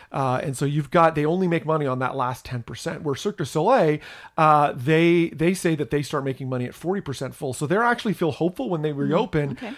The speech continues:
Speaker 1: that they can reopen with smaller crowd sizes. So what do finances look like? We need to be thinking about that. We need to be reopening, considering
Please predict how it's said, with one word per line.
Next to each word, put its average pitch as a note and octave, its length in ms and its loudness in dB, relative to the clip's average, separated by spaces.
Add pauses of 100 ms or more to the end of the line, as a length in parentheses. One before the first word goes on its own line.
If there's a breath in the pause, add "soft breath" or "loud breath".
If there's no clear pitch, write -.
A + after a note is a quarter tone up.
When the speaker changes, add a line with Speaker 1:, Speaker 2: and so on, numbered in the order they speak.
(100)
Speaker 1:
that E3+ 120 0
they F3 100 4
can D3+ 200 0
reopen E3 440 4
with C#3 120 -2
smaller D3 440 0
crowd C#3 520 -2
sizes. B2+ 520 -2
So E3 260 4 (280 loud breath)
what A3+ 160 4
do C4 80 2
finances G#3+ 560 4
look A3+ 240 0
like? A#3 300 2
We G3+ 80 -2
need F#3 100 0
to D3 60 -6
be D3 80 -4
thinking G#3+ 420 0
about F3+ 240 4
that. E3+ 180 2
We F3 60 -6
need D3+ 140 -4
to C#3 40 -12
be D3+ 120 -4
reopening, F3 580 2
considering D3+ 500 -4